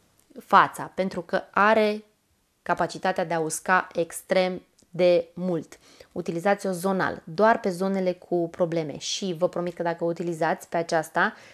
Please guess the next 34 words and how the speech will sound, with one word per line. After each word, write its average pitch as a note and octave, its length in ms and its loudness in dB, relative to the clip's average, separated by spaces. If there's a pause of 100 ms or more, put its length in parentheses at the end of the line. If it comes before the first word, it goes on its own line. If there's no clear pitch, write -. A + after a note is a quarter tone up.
(140)
dimineața, F#3 800 0 (180)
o - 100 2
să G3 140 -4
vă F#3+ 100 0
treziți G3 560 -6
cu F#3 480 -4 (640)
zona F#3+ 360 0
respectivă, F#3 640 -2
nu, F#3+ 1400 -2
re-, F#3+ 260 0
se F3 160 -2
retrage F#3+ 440 4
umflătura F3 460 -2
dacă E3+ 200 -4
aveți E3 400 -4 (720)
probleme F3+ 380 0
cu E3 160 -12 (380)
pustulele E3 420 -2
care D#3 220 -6
ies E3 200 -6
în E3+ 60 -6
relief D#3+ 420 2 (300)
și, - 160 -8
de A3 60 6
asemenea, A#3+ 320 2
nu A#3 160 0
mai A3+ 140 -2
este G#3+ 180 -4
la F#3+ 80 0
fel G3+ 180 -4
de F3 100 0
roșie G3+ 460 0
și F#3 360 -6
dacă E3 680 0